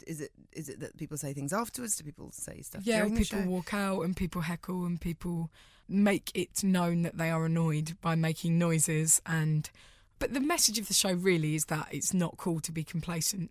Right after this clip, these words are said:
Speaker 2: and just 'cause you think you're a nice person, it doesn't mean that you're a good person, and it doesn't mean that you're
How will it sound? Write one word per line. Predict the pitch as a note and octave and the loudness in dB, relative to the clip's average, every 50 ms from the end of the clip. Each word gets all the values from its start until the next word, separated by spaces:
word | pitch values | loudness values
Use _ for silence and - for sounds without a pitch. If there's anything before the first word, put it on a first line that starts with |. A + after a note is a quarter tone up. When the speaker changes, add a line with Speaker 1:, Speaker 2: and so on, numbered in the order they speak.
| - | -6
Speaker 2:
and | - E3+ E3 D#3+ D#3 D3+ - - - - - _ - | -4 -2 0 0 0 -2 -4 -6 -14 -20 -18 _ -2
just | - F#3 - | 2 2 2
'cause | - E3+ D#3 D#3 | 2 2 0 2
you | E3+ F3 E3+ | 2 2 2
think | D3+ - - E3 D#3 - - | 0 0 -2 -4 -4 -2 -2
you're | E3+ E3 D#3+ | -2 0 2
a | D3+ | 2
nice | D#3+ D#3 D#3 D3+ | 2 2 0 -2
person, | - - E3+ D#3+ D3 - F#3+ | -4 -2 -2 -2 -2 -2 -4
it | E3 - - | -4 -6 -4
doesn't | - E3 D#3 D#3+ D#3+ | -4 -2 -2 -2 -2
mean | - E3 D#3 D#3 | -2 -2 -2 -2
that | D#3 - | -2 -4
you're | D#3+ D#3+ D#3 | -4 -4 -4
a | D3 | -4
good | - F3 D#3+ - | -4 -6 -6 -6
person, | - E3 D#3+ D3+ - - F#3 F3 D#3+ - - - - - | -8 -8 -8 -8 -8 -8 -8 -10 -10 -12 -16 -20 -12 -6
and | F3 F3 | -4 -4
it | D#3+ - | -4 -2
doesn't | - F3 E3 D#3+ E3+ - | -2 -2 0 0 -2 -2
mean | D#3 E3 E3 D#3+ E3+ E3 D#3+ | -2 0 0 0 0 0 0
that | E3 D#3+ E3 - - - - - _ _ _ _ _ - | 0 0 -2 -6 -12 -20 -20 -20 _ _ _ _ _ -10
you're | E3+ F3 F3+ E3+ E3 E3 D#3+ D#3 | -4 0 0 2 2 2 0 -2